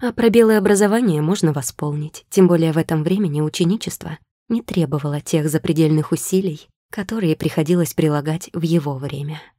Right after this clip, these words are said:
Никаких сложностей с поисками наставника, никакого фактически рабства,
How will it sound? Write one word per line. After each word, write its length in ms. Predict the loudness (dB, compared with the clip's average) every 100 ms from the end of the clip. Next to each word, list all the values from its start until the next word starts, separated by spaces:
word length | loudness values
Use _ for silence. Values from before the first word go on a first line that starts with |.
| _ _ _ _ _
Никаких 600 | -2 -2 -2 -6 2 2
сложностей 600 | 2 2 2 2 -2 -2
с 80 | -4
поисками 460 | 0 0 0 -4 -2
наставника, 800 | -2 -4 -6 -4 -4 -4 -8 -12 _ _ _ 0
никакого 600 | 0 2 -2 0 -4 -4
фактически 680 | -2 -2 0 -4 -4 -6 -2
рабства, 600 | 0 -2 -6 -12 -10 -12